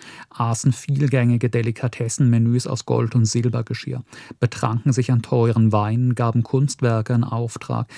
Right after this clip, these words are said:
und hielten sich oft einen Harem von Prostituierten. Das Pfeiferhänslein, das den zu ihm Kommenden geduldig zuhörte,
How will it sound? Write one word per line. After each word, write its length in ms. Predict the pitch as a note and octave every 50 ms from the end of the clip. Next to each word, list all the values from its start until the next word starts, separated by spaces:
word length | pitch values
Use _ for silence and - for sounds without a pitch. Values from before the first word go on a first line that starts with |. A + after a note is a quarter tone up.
| - - B2+
und 120 | - C3 -
hielten 300 | - C3+ B2+ A#2 - B2+
sich 220 | A2+ A#2 G#2+ -
oft 240 | - A#2+ - - B2+
einen 260 | A#2+ A#2+ A2+ G#2+ -
Harem 380 | A2+ G#2+ G#2+ A2+ A2+ A#2+ A#2 A2
von 160 | - A#2+ A2
Prostituierten. 960 | - - A#2 A2 - - B2 A2 - A#2 A2+ A2+ A#2+ A#2+ - - B2+ A#2+ A2 _ _ _ _ _ _ _ _ _ _ _ _ _ _ _ _ _ _ - - - - - - -
Das 120 | - A2+ -
Pfeiferhänslein, 1200 | _ - - - G#2+ A2 C#3+ - - C3 A2+ A2+ A2 A2+ A2+ - - B2+ A#2 A#2 A#2+ A#2+ B2 A#2
das 160 | A#2+ A#2+ -
den 160 | - C3 B2 A2+
zu 140 | - -
ihm 260 | - C3+ C3 D3+ C#3 -
Kommenden 500 | - - G#2+ A2 B2 B2+ - C3+ B2 A2
geduldig 500 | B2 G#2+ A#2+ A#2 A#2+ C#3 C#3 C3+ B2 -
zuhörte, 640 | - - - B2 B2+ C#3 A#2+ B2 A#2 A2+ - B2